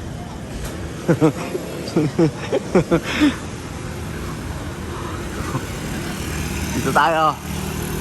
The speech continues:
Mag-hi ka. Kilala natin yan. Nung nakaraan, nak-, makausap natin yan, eh. Di ba?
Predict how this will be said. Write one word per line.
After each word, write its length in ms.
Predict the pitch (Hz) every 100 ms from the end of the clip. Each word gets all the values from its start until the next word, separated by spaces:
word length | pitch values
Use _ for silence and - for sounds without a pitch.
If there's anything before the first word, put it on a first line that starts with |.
| - - - - - - - -
Mag-hi 320 | 170 202 202
ka. 400 | 180 220 196 - 123
Kilala 560 | 175 190 202 196 190
natin 240 | 185 180 175
yan. 160 | 214 180 - - - - - - - - - - -
Nung 160 | 151 160
nakaraan, 480 | 170 180 175 190 196
nak-, 160 | 185 185 160 - - - - - - - -
makausap 480 | - 151 165 156 180
natin 480 | 165 160 160 160 170
yan, 240 | 190 131
eh. 20 | 120 - - - - - - - - - -
Di 80 | 147
ba? 160 | 151